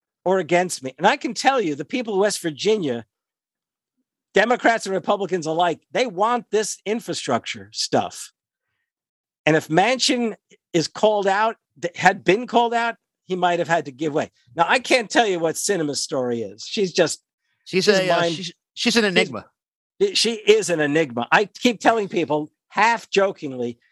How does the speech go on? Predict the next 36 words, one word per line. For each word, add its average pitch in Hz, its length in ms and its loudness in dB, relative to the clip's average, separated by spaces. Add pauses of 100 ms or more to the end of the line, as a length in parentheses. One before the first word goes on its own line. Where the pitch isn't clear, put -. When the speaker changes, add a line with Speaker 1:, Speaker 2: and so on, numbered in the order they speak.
(380)
Speaker 1:
that 165 180 2
Sinema 226 580 2
really 190 360 2
wants 175 320 0
to - 100 -6
be 160 260 2
in 165 420 -2
the 139 100 -4
cinema. 120 480 -2 (640)
Speaker 2:
Yeah, 139 200 2
Speaker 1:
That 156 80 2
her 185 80 0
Speaker 2:
I 196 80 0
mean 190 140 4
Speaker 1:
goal 196 200 2
is - 160 -2 (380)
her 156 180 2
Hollywood. 120 580 -4 (280)
Speaker 2:
It's - 200 -20
re-, 131 140 -4
it's - 120 -16
really 147 220 0
something. 92 460 -6 (240)
But, 180 160 6
uh, 180 80 0 (240)
the 196 160 2
only, 277 260 -4 (400)
I 185 80 6
mean, 190 240 -2
there, 190 120 2
there's 180 280 0
a, 160 300 0
I, 143 120 4 (120)
I, 156 160 4 (120)
I 143 280 2
bl-, 131 260 -10